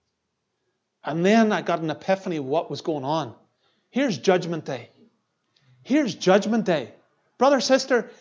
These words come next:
here's Judgment Day. And they're standing before the Lord Jesus Christ.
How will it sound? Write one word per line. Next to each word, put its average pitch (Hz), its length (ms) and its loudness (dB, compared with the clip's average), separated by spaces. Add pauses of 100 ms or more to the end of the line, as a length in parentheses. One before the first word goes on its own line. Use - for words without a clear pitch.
(140)
here's 285 340 6
Judgment 233 480 6
Day. 135 300 2 (580)
And 220 160 4
they're 214 80 4
standing 285 680 4
before 254 680 6 (180)
the 202 100 6
Lord 226 380 10
Jesus 226 460 2
Christ. 185 600 2